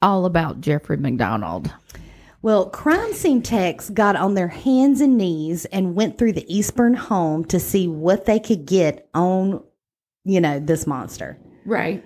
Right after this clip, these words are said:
Speaker 2: So whatever kind of evidence they can get, they were crawling on their hands and knees.
Speaker 1: What monster are they looking for at this point?
Speaker 2: They
Speaker 1: I
Speaker 2: don't
Speaker 1: mean,
Speaker 2: know.
Speaker 1: they have no idea.
Speaker 2: They do not know.
Speaker 1: Okay, okay.
Speaker 2: So as they went through the house, they noticed a laundry basket full of folded clothes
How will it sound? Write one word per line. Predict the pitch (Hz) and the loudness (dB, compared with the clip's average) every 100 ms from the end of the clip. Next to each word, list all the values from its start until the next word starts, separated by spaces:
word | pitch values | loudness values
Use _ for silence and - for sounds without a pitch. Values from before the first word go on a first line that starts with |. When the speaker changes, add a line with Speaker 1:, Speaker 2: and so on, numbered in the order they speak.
| _ - | _ -2
Speaker 2:
So | 196 | 0
whatever | 170 185 185 208 180 196 214 220 | 2 0 2 0 2 2 2 0
kind | 233 | 0
of | 202 | 2
evidence | 175 165 156 156 | 0 0 -2 -2
they | 156 | -4
can | |
get, | 147 135 | -4 -2
they | 185 | -2
were | 156 | -2
crawling | - - 185 180 180 180 | -8 -8 -2 -2 0 -2
on | 165 | -2
their | 165 | -2
hands | 180 147 156 | -4 -6 -6
and | 147 | -8
knees. | 147 196 | -4 2
Speaker 1:
What | 262 285 | 4 4
monster | 254 254 196 - 220 - | 2 2 0 -2 -4 -2
are | 185 185 | -2 0
they | 185 | 0
looking | 175 175 190 165 | 0 0 0 -4
for | - 143 - - | -4 -6 -6 -4
at | 165 - | -4 0
this | 180 - | -2 -2
point? | - 208 131 | -2 0 2
Speaker 2:
They | 233 240 | 2 2
Speaker 1:
I | |
Speaker 2:
don't | - 175 | 2 2
Speaker 1:
mean, | |
Speaker 2:
know. | 190 156 | 0 2
Speaker 1:
they | 202 220 | 2 4
have | 208 190 | 4 2
no | 196 185 170 | 2 4 2
idea. | 160 151 147 127 - | 2 0 -2 -4 -2
Speaker 2:
They | 196 196 | -2 0
do | 185 | -2
not | 170 117 | -6 -6
know. | 180 | -4
Speaker 1:
Okay, | - - _ - | -6 -8 _ -8
okay. | 196 160 | -6 -4
Speaker 2:
So | - 170 147 143 - _ - _ _ | -2 -2 -2 -6 -12 _ -20 _ _
as | 226 220 | 2 4
they | 226 | 2
went | 196 285 311 | 2 -2 0
through | 392 | -2
the | 427 | -2
house, | 294 214 170 180 - | 0 0 0 -2 0
they | 208 | 0
noticed | 214 196 202 202 - - | 2 2 2 -2 -4 -6
a | 180 | -4
laundry | 180 190 262 285 | 0 2 2 0
basket | 247 233 226 233 - | 2 2 2 -2 -2
full | 196 185 | -2 -2
of | 175 | -2
folded | - 185 208 233 254 | -2 0 2 0 -4
clothes | - 240 196 170 170 190 185 | -6 0 2 4 2 0 -6